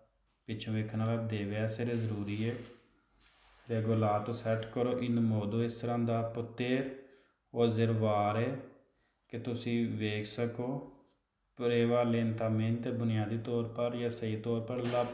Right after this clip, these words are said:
porzione, ਹਿੱਸਾ ਦੀ strada road ਦਾ, a fianco del veicolo,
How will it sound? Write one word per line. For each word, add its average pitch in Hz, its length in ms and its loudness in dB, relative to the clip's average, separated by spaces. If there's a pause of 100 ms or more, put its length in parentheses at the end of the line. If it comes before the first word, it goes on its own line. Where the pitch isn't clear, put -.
(100)
porzione, 113 800 -2 (180)
ਹਿੱਸਾ 110 840 -2 (500)
ਦੀ 117 260 -2
strada 113 600 0
road 107 240 0
ਦਾ, 117 400 -4 (480)
a 117 40 -2
fianco 113 580 0
del 117 180 2
veicolo, 107 840 -4